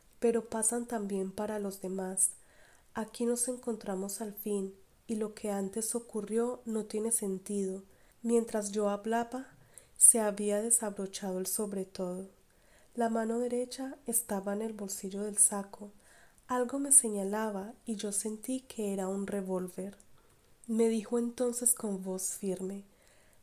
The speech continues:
«Para entrar en su casa he recurrido a la compasión. Le tengo ahora mi merced y no soy misericordioso».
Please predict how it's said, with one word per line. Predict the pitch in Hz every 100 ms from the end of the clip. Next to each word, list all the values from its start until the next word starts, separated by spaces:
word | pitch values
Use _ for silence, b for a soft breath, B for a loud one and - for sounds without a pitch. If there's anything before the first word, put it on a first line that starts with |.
| - -
«Para | 208 196
entrar | 190 196 185
en | 202
su | 226 233 233
casa | 208 214 - 254 262 B B B
he | -
recurrido | 226 233 233 247 220 226 247 254
a | - 208
la | 196
compasión. | - 190 190 190 - - 185 190 196 b b b b
Le | 214
tengo | 208 214 202 202
ahora | 214 233 240
mi | 240 214
merced | 196 190 - 226 240 240 b b - -
y | 214
no | 202 220 226
soy | - - 226
misericordioso». | 226 220 202 196 - 190 185 190 185 -